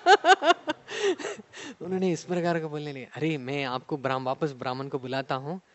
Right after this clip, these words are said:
आपको समझाएंगे कौन है।" ऐसे, ऐसे सभी ब्राह्मण को बुलाते हैं, उनको बिठाते हैं। ये दोनों, इनका दोनों का नाम है, अ, हरिराम और रामकृष्ण। ये रामकृष्ण और हरिराम को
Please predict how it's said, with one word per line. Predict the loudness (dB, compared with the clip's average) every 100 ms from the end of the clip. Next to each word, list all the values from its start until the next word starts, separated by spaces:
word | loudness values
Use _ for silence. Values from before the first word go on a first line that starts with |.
| _ _ -16
आपको | -12 -8 -8 -6
समझाएंगे | -6 -4 -2 -2 -2 -6
कौन | -6 -6 -8
है।" | -10 -12 -14
ऐसे, | -16 -14 -16 -18 _ _ _ _ _ _ -12
ऐसे | -10
सभी | -8 -8 -10
ब्राह्मण | -8 -10 -8
को | -6 -4
बुलाते | -4 -6 -6 -8
हैं, | -10 -12 -18 -20 _
उनको | -4 -2
बिठाते | -2 -2 -2 -4
हैं। | -4 -4
ये | -4 -4
दोनों, | -4 -6 -4 -4 -8 -20 _
इनका | -12 -4 -2
दोनों | 0 -2 0
का | 0
नाम | 2 0 -2
है, | -4 -4 -6 -10 -20 _ -8
अ, |
हरिराम | -6 -4 -4 0 2 2 0 -4 -12 _ -8
और | -6
रामकृष्ण। | -2 -2 -4 -6 -12 -14 -18 _ _ _ -4
ये | -2
रामकृष्ण | -2 -2 -4 -8 -6 -2
और | -2 -2
हरिराम | -6 -4 -2 -4
को | -2 -2